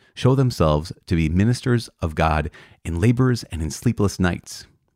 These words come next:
in fastings, in innocence, in knowledge, in long suffering, in kindness, in the Holy Spirit, in unaffected love, in the word of truth, who seek heavenly things alone and strive in every way to lead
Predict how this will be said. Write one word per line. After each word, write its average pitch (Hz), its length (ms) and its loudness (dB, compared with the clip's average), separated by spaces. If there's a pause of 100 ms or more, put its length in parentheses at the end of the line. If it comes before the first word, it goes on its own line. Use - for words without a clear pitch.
in 87 100 -8
fastings, 110 800 -2 (280)
in 82 120 -8
innocence, 127 720 0 (360)
in 82 180 0
knowledge, 127 680 0
in 85 120 0
long 90 220 4
suffering, 131 640 -2
in 80 100 -2
kindness, 135 640 0
in 90 140 0
the 80 80 2
Holy 85 220 0
Spirit, - 500 -2 (560)
in 98 100 0
unaffected 120 580 2
love, 76 380 -2 (960)
in 90 100 -4
the 85 80 2
word 78 160 2
of 69 80 -6
truth, - 420 -8 (840)
who 101 100 0
seek - 240 -2
heavenly 127 380 0
things 82 400 0
alone 73 540 0 (200)
and 92 120 -2
strive 98 420 0
in 92 160 -2
every 120 260 2
way 76 380 -2
to 95 100 -4
lead 90 240 2